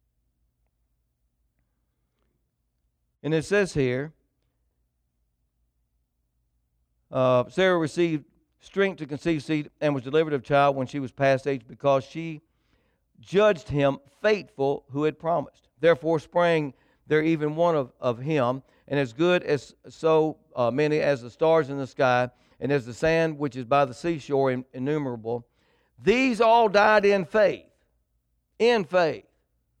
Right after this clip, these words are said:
They died believers. They died walking according to the word. They died seeking after God, not having received the promises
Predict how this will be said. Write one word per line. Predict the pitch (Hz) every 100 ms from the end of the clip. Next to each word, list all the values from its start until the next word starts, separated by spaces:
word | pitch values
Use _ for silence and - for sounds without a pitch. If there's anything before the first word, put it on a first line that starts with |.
| _ _ _ _ _ _ _ _ _ _ _ _ _ -
They | 175
died | 190 226 226
believers. | 185 226 240 180 127 _ _ _ _ _ _ _ _ _
They | 156
died | 180 214 220 208
walking | 185 233 220 214 202
according | - 208 214
to | 202
the | 196
word. | 214 233 208
They | 165
died | 165 202 214 202 190 - _
seeking | _ - 240 226 220
after | 226 214 214
God, | 220 214 175 135
not | 190 240
having | 226 254 233
received | 208 190 220 226
the | 196
promises | 185 226 247 220 165 151 180 214